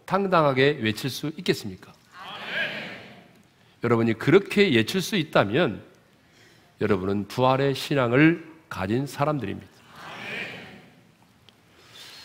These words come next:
어, 전 연세대 연신원 원장을 지내시고요, 한신대 학장을 지내신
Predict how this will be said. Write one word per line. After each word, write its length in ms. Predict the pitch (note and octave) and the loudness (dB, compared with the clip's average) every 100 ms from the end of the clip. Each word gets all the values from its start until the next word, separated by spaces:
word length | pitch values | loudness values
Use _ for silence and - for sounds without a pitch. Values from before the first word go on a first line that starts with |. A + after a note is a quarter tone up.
| - - - _ _ - | -20 -20 -20 _ _ 0
어, 160 | F#3+ | 2
전 220 | G3 F3 G3+ | 4 6 6
연세대 640 | A3+ G3+ F#3 D#3+ D#3 D3 | 6 8 8 10 10 8
연신원 420 | B2+ C#3+ F3 F3 | 6 6 4 4
원장을 380 | G3+ G#3+ F#3 C3 | 4 6 6 6
지내시고요, 840 | - A2+ B2 - F#2+ F#2 F3 F#3 - | 4 2 2 0 -4 0 0 0 -6
한신대 460 | - A2+ A2 B2 B2 | -8 -2 0 2 2
학장을 460 | E3+ F#3 E3 C3 A#2 | 0 0 2 2 2
지내신 680 | G#2+ G#2 G2+ F#3+ G#2 F2 | 0 0 0 -2 -2 -4